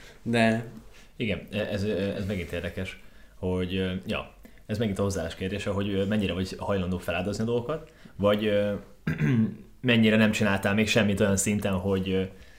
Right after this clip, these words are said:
Speaker 2: hogy fontos legyen az
Speaker 1: Persze,
Speaker 2: neked.
Speaker 1: ez minősíti a másik oldalt is, hiszen valaki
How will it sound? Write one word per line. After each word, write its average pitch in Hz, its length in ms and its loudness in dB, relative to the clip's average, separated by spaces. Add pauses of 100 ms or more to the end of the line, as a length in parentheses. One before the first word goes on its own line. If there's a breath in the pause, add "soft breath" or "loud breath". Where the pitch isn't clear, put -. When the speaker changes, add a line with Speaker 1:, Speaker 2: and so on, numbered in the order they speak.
(220 loud breath)
Speaker 2:
hogy 101 100 -4
fontos 95 320 2
legyen 85 180 -2
az 87 120 -4
Speaker 1:
Persze, 123 300 2
Speaker 2:
neked. 131 180 4
Speaker 1:
ez 143 60 4
minősíti 113 440 2
a 120 80 2
másik 123 380 0
oldalt 107 400 0
is, 117 200 -6 (200)
hiszen 113 360 -2 (260)
valaki 113 560 0